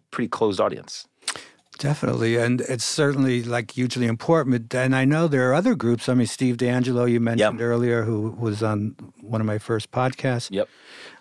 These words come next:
Speaker 2: Um,
Speaker 1: They
Speaker 2: is
Speaker 1: have an
Speaker 2: involved
Speaker 1: amazing
Speaker 2: with one
Speaker 1: organization.
Speaker 2: as well.
Speaker 1: Yeah,
Speaker 2: So
Speaker 1: Last Prisoner Project.
Speaker 2: Yeah. So how is, how are they different, or are they working together? Is it essentially a lobbying group?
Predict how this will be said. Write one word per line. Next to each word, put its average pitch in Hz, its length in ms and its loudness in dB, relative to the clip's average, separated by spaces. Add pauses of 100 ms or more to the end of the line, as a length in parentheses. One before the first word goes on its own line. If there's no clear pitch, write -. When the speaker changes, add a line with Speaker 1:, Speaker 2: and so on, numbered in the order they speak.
(100)
Speaker 2:
Um, 113 580 0
Speaker 1:
They 120 60 -4
Speaker 2:
is 123 120 -2
Speaker 1:
have 131 60 4
an 123 80 8
Speaker 2:
involved 123 320 4
Speaker 1:
amazing 123 80 4
Speaker 2:
with 131 80 4
one 87 160 2
Speaker 1:
organization. 123 260 2
Speaker 2:
as 113 160 -4
well. 127 240 4
Speaker 1:
Yeah, 170 100 2
Speaker 2:
So 139 100 6
Speaker 1:
Last - 180 0
Prisoner 92 240 -2
Project. 98 480 -2
Speaker 2:
Yeah. 135 240 4
So 143 180 2
how 170 300 4
is, 156 240 2
how 160 240 4
are 160 80 4
they 147 180 2
different, 147 540 2
or 123 160 4
are 123 80 0
they 120 160 0
working 131 340 0
together? 139 480 2
Is 113 220 -2
it 117 80 0
essentially 127 540 0
a 113 60 2
lobbying 156 640 2
group? 147 460 2